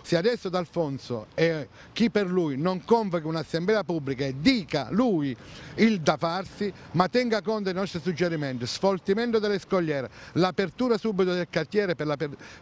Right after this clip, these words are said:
per, eh, in, eh, per iniziare i lavori del taglio della diga e a, ad essa costruire subito l'argine per fare l'area di cantiere.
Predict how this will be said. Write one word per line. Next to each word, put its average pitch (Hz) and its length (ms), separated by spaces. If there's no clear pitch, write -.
per, 147 420
eh, 127 520
in, 170 180
eh, 139 340
per 175 140
iniziare 170 440
i 165 40
lavori 170 300
del 151 180
taglio 170 300
della 160 180
diga 240 420
e 196 180
a, 196 120
ad 190 180
essa 214 360
costruire 202 520
subito 175 360
l'argine 175 380
per 156 100
fare 165 220
l'area 156 240
di 147 100
cantiere. 113 640